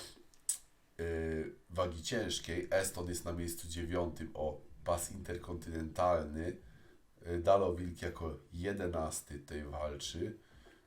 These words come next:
o szansę. Co się dzieje w N X T? Zaraz zobaczmy sobie. Tutaj, nie tutaj. Shady jest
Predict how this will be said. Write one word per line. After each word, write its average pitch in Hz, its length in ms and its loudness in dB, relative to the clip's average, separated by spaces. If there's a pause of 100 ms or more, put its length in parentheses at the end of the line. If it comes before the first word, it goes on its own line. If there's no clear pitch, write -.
(520)
o 76 260 -4 (320)
szansę. 80 760 2 (2000)
Co 104 140 -6
się - 160 -2
dzieje 87 280 2
w - 120 -12
N 78 220 2
X 76 220 -6
T? 73 160 -8
Zaraz 76 340 0
zobaczmy 71 480 -4
sobie. 69 400 -6 (1400)
Tutaj, - 320 -16
nie - 60 -12
tutaj. 107 540 0 (460)
Shady 104 340 2
jest 104 540 2